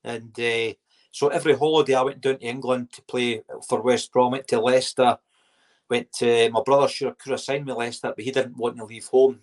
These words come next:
And I, I was certain he was gonna sign for Leicester. Um, and, but he didn't at the last minute, he just wanted to stay. He was a, too much of a home bird, I think. So then I decided at sixteen to, um, I could have signed with Dun United.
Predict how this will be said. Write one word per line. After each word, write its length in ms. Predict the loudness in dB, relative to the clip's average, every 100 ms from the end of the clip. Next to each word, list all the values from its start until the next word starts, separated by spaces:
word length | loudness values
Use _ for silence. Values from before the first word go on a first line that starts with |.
| _
And 200 | -12 -4
I, 80 | -2
I 240 | 0 0 -2
was 140 | -6
certain 360 | -2 0 0 -2
he 140 | -4
was 100 | -4
gonna 160 | -6 -8
sign 260 | -6 -8 -6
for 120 | -8
Leicester. 380 | -6 -6 -8 -8 _ _ _ _ _ -8
Um, 760 | -4 -4 -4 -10 -14 -18 -20 _ -12
and, 180 | -8 -6
but 100 | -2
he 60 |
didn't 220 | -2 -2 -2
at 40 |
the 60 | 2
last 300 | 2 2 -4
minute, 140 | -6
he 40 | -6
just 180 | -4 -2
wanted 180 | -2
to 80 | -4
stay. 360 | -4 -2 -2 -4 _ _ _
He 100 | -10
was 120 | -4 -2
a, 140 | -2 -6 -10
too 120 | -8
much 240 | -6 -6 -4
of 100 | -4
a 20 | -4
home 160 | -4
bird, 220 | -2 -2 -4
I 40 |
think. 280 | -8 -10 -6
So 300 | -4 -4 -6 _ _ _ _ -4
then 100 | -2
I 100 | -2
decided 480 | -2 -4 -2 -4 -6
at 80 | -2
sixteen 540 | -2 -2 -2 -4 -4
to, 240 | -2 -2 -2 _ _ _ _ _ _ 0
um, 400 | 2 2 0 -2
I 60 |
could 140 | 2 2
have 80 | 4
signed 220 | 2 2
with 80 | 0
Dun 180 | 0
United. 420 | 0 2 2 0